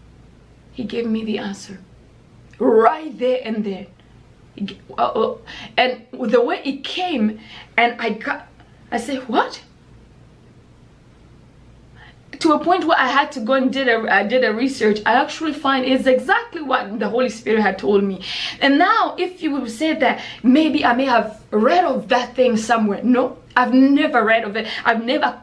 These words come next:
came across even the word itself. That's how amazed I was.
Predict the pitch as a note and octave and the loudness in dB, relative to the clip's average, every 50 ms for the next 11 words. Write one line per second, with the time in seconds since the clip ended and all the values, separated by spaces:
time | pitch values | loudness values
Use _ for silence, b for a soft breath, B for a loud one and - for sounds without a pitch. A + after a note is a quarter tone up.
0 | - - E4+ E4+ D4+ D4 A3+ - - - - C#4+ C#4 C#4 C4+ - - C#4+ C4 C4 | -8 -4 -2 0 2 2 0 -2 -6 -8 -2 -2 0 0 -2 -2 -2 -2 -2 -2
1 | B3+ A#3 A3 G#3+ G#3 F#3+ F#3+ G3+ A#3 C4+ C4+ C4 G#3 - - - - - - - | -2 0 2 4 4 4 6 6 6 4 4 2 -2 -8 -12 -14 -4 0 0 0
2 | - - - - _ _ _ _ _ _ _ _ _ _ _ _ _ - - - | 0 0 -6 -12 _ _ _ _ _ _ _ _ _ _ _ _ _ -20 -20 -20
3 | - - - - - - - - - - - - - - B3 C4+ C4+ - D4+ D4+ | -20 -20 -20 -20 -20 -20 -20 -20 -20 -20 -20 -18 -6 -4 -4 -4 -4 -4 -6 -2
4 | D#4 B3+ B3+ B3+ C4+ D4 D#4 D4+ D#4 - - C#4+ C4 - B2+ - C3+ C3+ C3 - | 0 2 4 4 4 4 2 0 -4 -6 -6 -6 -6 -6 -6 -8 -10 -12 -14 -16
5 | - - | -18 -20